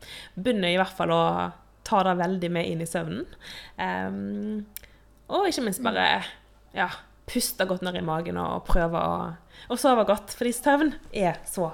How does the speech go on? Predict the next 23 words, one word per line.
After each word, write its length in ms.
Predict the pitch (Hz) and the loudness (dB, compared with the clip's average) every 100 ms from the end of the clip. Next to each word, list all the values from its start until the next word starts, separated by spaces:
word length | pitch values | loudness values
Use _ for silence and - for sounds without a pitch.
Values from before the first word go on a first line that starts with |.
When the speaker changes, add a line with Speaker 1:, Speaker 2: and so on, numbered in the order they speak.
| - | -8
Speaker 1:
så 220 | - 160 - | -8 -8 -8
viktig. 340 | 165 - 180 170 - - | -12 -8 -8 -8 -10 -8
Note 400 | 185 170 165 - | 0 0 0 -4
to 160 | 196 | -4
myself. 600 | 170 170 170 170 170 - - - - - - - | -4 -4 -4 -6 -6 -12 -18 -20 -20 -20 -20 -20
<laughs> 460 | - 220 208 208 214 | -6 -6 -6 -6 2
Speaker 2:
Oh, 260 | 233 254 269 | 2 2 -2
yes. 580 | 233 165 - - - - | -2 -2 -4 -6 -8 -2
Speaker 1:
Mhm. 300 | 226 240 262 | -2 -2 0
Speaker 2:
Man 240 | 247 254 | 2 0
kan 420 | - 254 247 254 | 4 4 4 2
ikke 260 | 262 262 269 | 0 -2 -6
få 140 | 269 | -2
nok 300 | 262 247 - 302 | -2 -2 0 4
av 100 | 285 | 6
det. 160 | 277 302 - - | 6 4 -2 -2
<laughs> 0 | |
Speaker 1:
Kan 500 | 302 285 - 554 - | -2 -2 -4 0 2
ikke 200 | 233 392 | 2 0
det. 140 | 381 381 | 0 0
Speaker 2:
Det, 500 | 427 247 240 233 240 247 - - - - - - 233 | 2 2 0 -2 -4 -8 -14 -20 -16 -14 -14 -8 2
nei. 160 | 226 220 - - - | 2 2 -4 -18 -2
Åh, 240 | 247 254 | 2 4